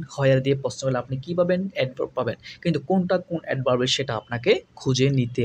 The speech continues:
হবে, ঠিক আছে? তাহলে এখানে live শব্দটি যে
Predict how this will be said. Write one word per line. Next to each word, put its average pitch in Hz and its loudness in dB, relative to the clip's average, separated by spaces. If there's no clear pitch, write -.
হবে, 117 0
ঠিক 185 0
আছে? - -2
তাহলে 214 6
এখানে 220 4
live 196 4
শব্দটি 202 4
যে 165 6